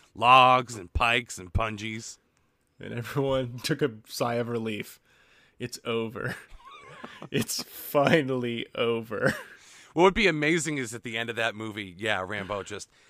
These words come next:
Speaker 1: "It's finally
Speaker 2: Uh.
Speaker 1: over." And the director of the movie just comes out and puts Sly Stallone down like a horse.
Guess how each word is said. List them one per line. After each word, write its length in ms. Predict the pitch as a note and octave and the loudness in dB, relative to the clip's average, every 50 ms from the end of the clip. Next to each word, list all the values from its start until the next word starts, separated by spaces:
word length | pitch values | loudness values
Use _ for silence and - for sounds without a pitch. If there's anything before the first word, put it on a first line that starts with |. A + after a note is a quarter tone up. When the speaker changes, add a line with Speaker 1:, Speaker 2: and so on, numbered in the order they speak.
| _ _ - | _ _ -12
Speaker 1:
"It's 240 | - A2+ - - - | -12 -12 -10 -12 -14
finally 640 | - - - A#2 A2+ A2+ A2+ A2 G#2+ G#2 G2+ G2 F#2+ | -8 -4 -2 0 0 0 0 -2 -2 -2 -2 -2 -2
Speaker 2:
Uh. 120 | G2+ G#2+ | -2 -2
Speaker 1:
over." 440 | A2 A2 A2 G#2+ G#2 G#2 G#2 G2 F#2 F#2 F2+ A#2 - _ _ | -2 -2 -2 -4 -4 -6 -6 -6 -6 -8 -8 -10 -12 _ _
And 160 | - A#2+ B2 | -8 -6 -4
the 80 | B2 A#2+ | -4 -4
director 480 | G#2 - A#2+ A2+ B2 C3 C3 - C3+ B2+ | -6 -6 -4 0 0 0 -2 -2 -6 -8
of 60 | A#2 | -6
the 60 | A#2 | -8
movie 280 | A2 A#2 A#2 A2+ G#2+ G2+ | -8 -8 -8 -8 -8 -10
just 260 | F#2 - G2+ - - | -10 -10 -12 -12 -12
comes 240 | - G#2+ G2 F2 F2 | -14 -14 -14 -10 -6
out 200 | G#2 G#2 F#2+ - | -4 -4 -6 -6
and 100 | E2+ D#2+ _ _ _ _ | -10 -18 _ _ _ _
puts 260 | - - C3 A#2+ - - | 4 4 4 2 -4 -6
Sly 300 | - - A#2+ A2 G#2 G2+ | -8 -6 -4 -4 -4 -4
Stallone 460 | - - - G2+ G2 F#2+ F#2 F#2 F2 | -6 -6 -8 -8 -8 -8 -8 -8 -8
down 320 | A#2 G#2 F#2 F#2 F2+ F#2+ | -8 -6 -6 -6 -8 -10
like 160 | F#2+ F2+ F2 | -10 -10 -10
a 80 | F#2 F2 | -10 -8
horse. 540 | - - G2+ F#2+ G2 F#2+ - - - - | -6 -6 -6 -6 -6 -8 -8 -8 -10 -10